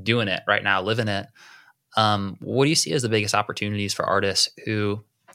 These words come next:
maybe they've decided, they've made a commitment and they've said, "Okay, I'm gonna, I'm gonna do this,"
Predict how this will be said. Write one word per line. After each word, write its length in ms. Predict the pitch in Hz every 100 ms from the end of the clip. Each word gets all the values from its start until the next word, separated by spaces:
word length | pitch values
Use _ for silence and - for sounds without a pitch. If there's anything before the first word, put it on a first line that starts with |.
| _ -
maybe 200 | 120 117
they've 160 | 113 101
decided, 320 | - 101 107
they've 120 | 104
made 140 | 107
a 40 | 107
commitment 380 | - 95 85 -
and 80 |
they've 100 | 120
said, 160 | - 98
"Okay, 200 | 110 80
I'm 180 | 85 110
gonna, 180 | 110 98 -
I'm 80 | 104
gonna 160 | 104 90
do 160 | 110
this," 340 | 101 92 -